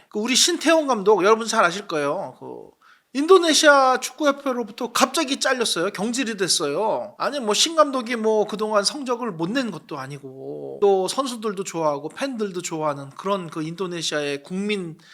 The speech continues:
그 영웅적인 감독이었잖아요. 근데 갑자기 경질이 됐어요. 그래서 보도를 보니까 이천이십오 년 일월부터 이 년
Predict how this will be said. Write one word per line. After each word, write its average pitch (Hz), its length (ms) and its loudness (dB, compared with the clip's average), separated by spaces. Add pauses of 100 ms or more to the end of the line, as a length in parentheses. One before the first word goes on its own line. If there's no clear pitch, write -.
(320)
그 165 140 -8
영웅적인 233 580 2
감독이었잖아요. 160 1120 -6
근데 359 140 -6
갑자기 339 380 0
경질이 294 380 -4
됐어요. 311 580 -4 (540)
그래서 330 240 2
보도를 311 440 6
보니까 165 1080 4
이천이십오 254 800 0
년 226 220 -2
일월부터 226 800 2
이 240 280 0
년 226 480 -2